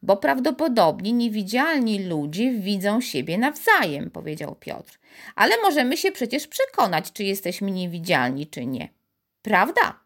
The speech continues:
ucieszyła się Karolcia. "Musimy spróbować, czy nas kto zobaczy.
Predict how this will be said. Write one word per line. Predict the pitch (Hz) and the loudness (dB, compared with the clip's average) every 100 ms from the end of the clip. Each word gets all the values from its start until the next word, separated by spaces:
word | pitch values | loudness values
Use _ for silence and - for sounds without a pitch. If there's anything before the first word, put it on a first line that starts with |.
| _ _ - | _ _ -14
ucieszyła | 185 180 175 151 | -6 -4 0 0
się | 156 151 | 0 -8
Karolcia. | - 151 131 143 - - _ - - | -6 -6 -6 -8 -12 -14 _ -20 -12
"Musimy | - 202 247 160 151 | 0 2 2 0 -2
spróbować, | 156 - 480 381 156 - - - - _ _ _ | -4 -2 0 4 4 2 -14 -20 -20 _ _ _
czy | - 254 | -4 0
nas | 240 127 - | 0 0 -2
kto | - - - 107 143 | -6 -10 -6 -4 -2
zobaczy. | 202 254 480 - - 202 | -2 0 -2 -2 -12 -14